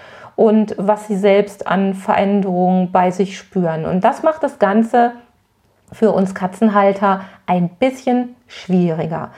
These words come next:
Denn Katzen können Probleme, Beschwerden, Schmerzen jeglicher Art eine ganz, ganz lange Zeit vor uns geheim halten.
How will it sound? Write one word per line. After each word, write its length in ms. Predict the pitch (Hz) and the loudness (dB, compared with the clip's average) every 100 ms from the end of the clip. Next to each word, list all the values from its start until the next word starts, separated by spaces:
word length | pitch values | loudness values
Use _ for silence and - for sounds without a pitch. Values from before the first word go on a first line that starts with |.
| - - 208 | -20 -6 0
Denn 240 | 208 208 | 0 0
Katzen 560 | 359 440 - 220 277 370 - _ | -2 -4 0 0 0 -2 -12 _
können 500 | - 214 233 294 320 - _ | 0 2 2 0 -4 -10 _
Probleme, 640 | - 175 202 240 254 247 | -6 0 2 2 2 0
Beschwerden, 840 | 208 - 185 202 214 214 220 220 - - _ | -2 -4 0 2 4 4 2 0 -8 -20 _
Schmerzen 600 | - 220 202 240 - 247 | -6 0 2 2 0 0
jeglicher 560 | 214 208 220 208 - - | 2 0 -2 -4 -4 -2
Art 340 | 190 208 202 - | 2 2 0 -2
eine 340 | 190 190 190 | -2 -2 -2
ganz, 400 | 190 226 254 254 | 0 2 0 0
ganz 360 | 220 214 220 220 | 2 4 2 2
lange 360 | 190 185 196 | 0 2 -2
Zeit 500 | 190 - 185 185 190 - | -2 0 2 2 0 -6
vor 240 | - 202 | -2 0
uns 300 | 196 190 190 | 2 -2 -2
geheim 460 | - 190 175 175 175 | -6 -4 -2 -2 -2
halten. 440 | 165 170 - 170 | -4 -6 -8 -10